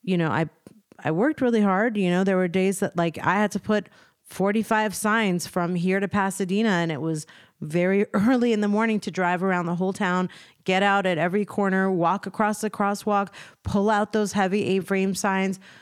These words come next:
you know, walk your dog, knock on doors, let people know. You have to really, really, really, really, really be on top of your A game. But let me tell you, I didn't do it when I had a baby. I did it when I had, when I was a baby. I had noth-,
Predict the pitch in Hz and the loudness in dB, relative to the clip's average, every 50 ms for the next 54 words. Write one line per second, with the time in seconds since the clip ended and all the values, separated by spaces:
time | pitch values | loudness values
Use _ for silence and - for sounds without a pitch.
0 | - _ - 202 196 190 180 170 175 180 175 196 208 - 214 190 175 190 180 180 | -20 _ -6 -4 -2 0 0 0 2 2 2 0 0 0 -2 0 2 2 2 2
1 | 180 185 170 165 185 180 180 190 196 - 196 185 185 180 170 175 185 180 180 185 | 2 0 0 0 2 2 4 2 2 2 2 2 2 2 2 2 2 2 0 0
2 | 165 - 190 185 180 170 - 220 214 - - 185 185 185 180 175 180 180 185 185 | 0 0 0 0 0 -2 -2 -4 -4 -2 -2 -2 0 0 0 0 0 0 0 0
3 | 190 202 208 202 - 233 208 165 151 165 190 190 185 185 190 180 165 160 175 180 | 0 0 -2 -2 -2 -2 -4 -2 -2 -2 0 0 0 0 0 0 0 0 0 0
4 | 175 175 170 165 156 160 170 175 175 165 165 160 156 151 165 175 170 165 170 165 | 2 2 0 0 0 0 0 0 0 0 0 0 0 0 0 0 0 0 0 0
5 | 160 147 139 143 151 170 175 190 202 185 170 160 180 170 156 156 143 - 156 - | -2 -4 -6 -6 -4 -2 0 0 0 0 0 0 2 2 2 2 0 -2 -6 -12
6 | _ _ _ _ _ _ - 190 180 170 165 160 156 151 147 - _ _ _ _ | _ _ _ _ _ _ -4 0 2 2 2 2 2 0 -2 -4 _ _ _ _
7 | _ - - 175 180 170 - 208 190 175 - 180 170 170 165 160 - - 170 165 | _ -4 -2 -2 0 0 0 0 -2 -2 -2 -4 -4 -2 -2 -2 -2 -2 -4 -4
8 | 156 175 160 147 170 165 170 175 185 196 214 220 208 226 214 190 180 170 165 156 | -4 -6 -8 -6 -6 -6 -6 -4 -4 -2 -2 -2 -2 -4 -4 -6 -6 -6 -10 -12
9 | - - _ _ _ _ _ _ _ _ _ _ _ _ _ - - - _ - | -14 -18 _ _ _ _ _ _ _ _ _ _ _ _ _ -20 -20 -16 _ -6
10 | 185 202 208 220 220 220 208 208 214 214 175 147 165 165 170 170 170 160 160 156 | -6 -6 -6 -8 -10 -10 -12 -12 -12 -12 -12 -12 -12 -12 -12 -12 -14 -14 -14 -12
11 | - 160 156 143 139 135 - - _ - - - - - _ _ - - 180 160 | -8 -6 -4 -4 -4 -4 -6 -8 _ -20 -20 -20 -20 -20 _ _ -2 -2 0 0
12 | 147 190 185 185 - 120 175 165 165 165 165 160 165 156 156 120 117 151 147 - | 0 0 2 2 2 0 0 0 2 2 2 2 2 0 0 0 -2 -2 -2 -2
13 | - - 160 180 175 170 151 175 156 - 160 151 143 139 151 147 - - 160 165 | -2 0 0 2 2 0 0 -2 -2 0 0 0 0 0 -2 -2 -2 -2 -2 -2
14 | 170 165 151 147 139 143 147 147 151 160 180 190 185 - 170 - - - 151 | 0 0 0 0 -2 -2 -2 0 0 2 2 0 0 -2 -2 -2 -2 -2 -4